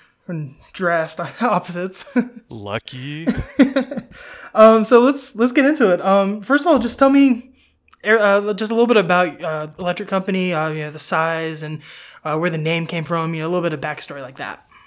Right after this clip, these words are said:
Speaker 2: Yeah, so, uh, the Electric Company is the premier independent supporter group of soccer or football in Las Vegas.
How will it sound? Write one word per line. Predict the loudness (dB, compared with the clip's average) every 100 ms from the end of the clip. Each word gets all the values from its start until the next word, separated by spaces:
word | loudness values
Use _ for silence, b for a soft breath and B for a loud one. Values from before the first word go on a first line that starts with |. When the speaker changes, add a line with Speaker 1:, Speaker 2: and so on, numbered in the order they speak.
| b b b b b
Speaker 2:
Yeah, | -2 -2 -2
so, | -8 -4 -2 0
uh, | 0 0 0
the | -2
Electric | -4 -4 -4 -12 -8
Company | -6 -4 -6 -6
is | -2 -2 -2
the | -6 -6
premier | -8 -12 -8 -6 -6
independent | -8 -10 -8 -8 -8
supporter | -12 -14 -14 -14
group | -16 -16 -18 _ b b b -8
of | -8 -8 -12
soccer | -10 -2 -2 -2 -8 -14 -14
or | -16 -14
football | -14 -16 -12 -12 -12 _
in | -14 -12 -10
Las | -8 -10 -8
Vegas. | -10 -10 -12 -14